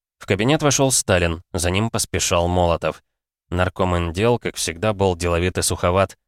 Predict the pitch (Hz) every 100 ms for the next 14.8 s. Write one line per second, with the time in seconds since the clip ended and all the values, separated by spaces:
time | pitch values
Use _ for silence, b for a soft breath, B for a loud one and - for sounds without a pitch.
0 | _ _ - 123 120 - 127 131 120 110
1 | 107 110 120 113 101 110 104 101 - 107
2 | 104 98 101 117 104 85 - 82 - 85
3 | 80 - 98 - 87 87 80 87 - -
4 | 98 85 82 - _ _ _ _ _ -
5 | 90 87 90 85 85 90 87 87 82 82
6 | 98 104 90 82 78 76 73 76 80 82
7 | 73 - _ _ _ _ _ _ _ _
8 | _ _ _ _ - 101 117 - - 123
9 | 123 127 110 - 107 110 120 113 113 120
10 | 113 123 123 117 113 104 110 104 101 120
11 | 113 101 110 143 139 101 95 82 85 -
12 | 90 87 95 101 90 - 95 98 101 -
13 | 95 - 98 101 104 110 107 - 104 98
14 | 101 104 104 - 127 117 85